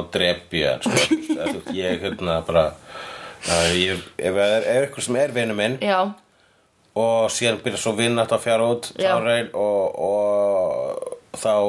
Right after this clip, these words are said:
Speaker 1: bara reyni ég að st-, koma, eh, við,
Speaker 2: Við-
Speaker 1: viðkomandi fyrir kattarnef,
Speaker 2: Já.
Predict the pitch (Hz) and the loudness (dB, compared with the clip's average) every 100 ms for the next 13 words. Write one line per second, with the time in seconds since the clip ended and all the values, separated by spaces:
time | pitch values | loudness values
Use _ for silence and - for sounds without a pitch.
0 | 98 98 92 87 85 85 80 76 - 76 | 0 2 2 2 0 0 2 2 4 2
1 | 73 - - - - - - - 104 92 | 0 -8 -14 -8 -8 -8 -8 0 2 4
2 | 85 - - - - - - - 110 147 | 2 0 -12 -20 -10 -4 -2 -2 2 2
3 | - - 113 113 110 107 98 123 113 131 | 2 0 0 0 2 0 0 -4 0 0
4 | 127 113 104 - 185 175 | 0 -6 -8 -4 -2 -2